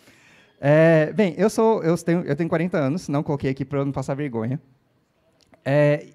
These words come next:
e nessa época eu consegui acompanhar a internet e o que ela foi evoluindo.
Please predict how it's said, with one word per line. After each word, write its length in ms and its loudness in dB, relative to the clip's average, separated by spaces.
e 120 0
nessa 320 0
época 380 0
eu 180 2
consegui 380 -2
acompanhar 500 -2
a 60 0
internet 500 -2
e 40 -4
o 40 -10
que 60 -6
ela 100 -2
foi 100 0
evoluindo. 480 -2